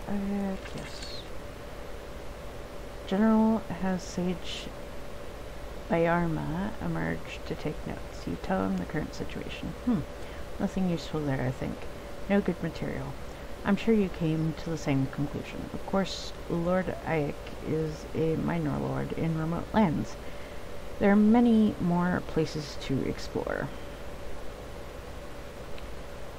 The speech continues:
Uh, what would you do next if you were me? We will need full easy access to Ukadish lands to properly make them vassals again. Traders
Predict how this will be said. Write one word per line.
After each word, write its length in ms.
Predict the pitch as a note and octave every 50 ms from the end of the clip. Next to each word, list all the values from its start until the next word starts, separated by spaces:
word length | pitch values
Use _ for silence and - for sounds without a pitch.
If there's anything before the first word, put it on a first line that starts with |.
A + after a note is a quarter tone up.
| - -
Uh, 60 | - F3+ F3+ F3 F3 - F3 F3 F3
what 180 | E3 - - D#3
would 80 | D3+ - -
you 320 | - - - - D3 D3
do 140 | C#3+ C#3+ F#3
next 420 | A3+ C4+ C4 - - - - -
if 140 | C4+ - -
you 80 | C4 C4
were 180 | C4 C4 B3+
me? 640 | B3+ B3+ B3+ B3+ B3+ B3+ B3+ B3+ B3+ B3+ B3+ B3+ - - - - - - - - - - - - - -
We 100 | A3 A3+
will 120 | G#3+ A3+
need 240 | A3+ A3+ A#3 A#3 A3
full 440 | - - - - - C#4+ C#4 C#4 C4
easy 320 | - A#3 A3+ G#3+ - G#3+
access 320 | G3 F#3+ F#3 - - F#3+ -
to 200 | - - - F3+
Ukadish 560 | E3+ E3+ - - F3 D#3 D#3 D#3 - - -
lands 320 | D3+ D3+ D3+ D#3 - -
to 80 | - -
properly 680 | - - - G#3 F#3+ - - F3 E3+ E3+ E3+ E3 - - - -
make 280 | E3 E3 D#3+ - - -
them 240 | E3 D3+ D#3 D3+ C#3 -
vassals 380 | C#3 C#3 - - C#3+ C#3 -
again. 320 | D3 - - - - - - -
Traders 500 | - - F#3+ F#3 - A3+ A3+ A3 - -